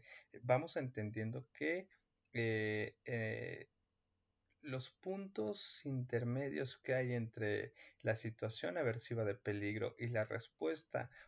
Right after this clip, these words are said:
provocada o que, ah, la, o la respuesta que toma cualquier persona ante una situación de peligro so-, están atravesadas por muchas cuestiones. Sí, somos respuesta fisiológica, somos historias,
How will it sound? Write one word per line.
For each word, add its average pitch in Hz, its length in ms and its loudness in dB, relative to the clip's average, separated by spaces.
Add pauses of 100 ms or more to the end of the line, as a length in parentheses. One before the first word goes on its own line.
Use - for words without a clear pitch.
provocada 110 680 4
o 104 100 -2
que, - 440 -4 (160)
ah, - 280 -14 (220)
la, 113 240 0 (240)
o 120 100 4
la 117 100 6
respuesta 113 400 0
que 120 80 -2
toma 127 220 0
cualquier 120 380 0
persona 120 400 -2
ante 113 180 -2
una 120 140 2
situación 123 460 -4
de 139 80 -2
peligro 139 420 -2
so-, 107 420 -2
están 131 240 0
atravesadas 120 540 2
por 117 160 0
muchas 117 320 0
cuestiones. 110 600 -4 (420)
Sí, 117 340 0
somos 139 400 2
respuesta 113 440 0
fisiológica, 143 960 0 (240)
somos 117 400 0
historias, 151 720 2